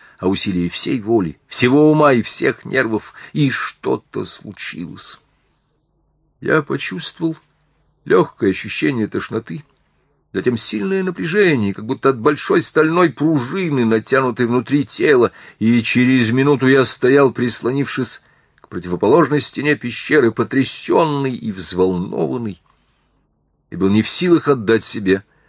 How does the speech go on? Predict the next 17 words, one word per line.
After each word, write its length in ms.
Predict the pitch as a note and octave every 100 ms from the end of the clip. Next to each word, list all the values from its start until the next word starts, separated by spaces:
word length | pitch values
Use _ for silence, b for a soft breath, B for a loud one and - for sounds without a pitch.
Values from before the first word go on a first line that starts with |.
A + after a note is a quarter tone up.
| _
отчет 520 | - F2+ - - G#2 G2+
в 120 | -
том, 220 | - G2
что 320 | F2+ - -
произошло. 880 | F#2+ - F#2+ F#2 F#2 - - E2 F2+ _ _ _ _ _ _ _ _ _ _ _ _ _ _ _ _ _ _ _ _ _ _ _ _
Лунный 720 | - G2 G#2+ A2 A2+ A2+ A2+ A2
свет 500 | - - A2 E3 -
струился 720 | - - D#3 F3 D#3+ - D#3
в 80 |
переднюю 460 | - D#3 D3+ D3 D3
часть 440 | C#3 C#3 C3 -
пещеры, 680 | - C3 - - - B2 A#2+ _ _ _ _ _ _ _ _ _ _ _ _ _ _ _ _ _ _ _
и 160 | - A2+
я 260 | A2 D3+
увидел 520 | D3+ D3+ D#3+ D3+ D3+
перед 280 | B2 C#3 C3
собой 580 | - C3+ C3 D#3 D3+ B2+